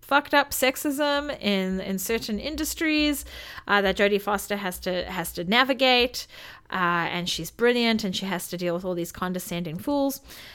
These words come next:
And then, uh, you know, Buffalo Bill, who is definitely,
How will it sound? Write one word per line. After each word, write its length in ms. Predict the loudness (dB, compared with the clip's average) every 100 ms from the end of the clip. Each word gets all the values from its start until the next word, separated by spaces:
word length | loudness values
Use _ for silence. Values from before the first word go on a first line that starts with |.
| -4
And 240 | 0 4 6
then, 400 | 6 6 6 2
uh, 180 | 0 -4 -12
you 160 | -4 -2
know, 300 | 0 -2 -4 -12 -20 _ -10
Buffalo 460 | -6 -2 -2 0 -2
Bill, 420 | 4 6 8 6
who 120 | 6 2
is 520 | 2 0 -2 -2 -2
definitely, 840 | 2 2 2 -2 0 -4 -2 -4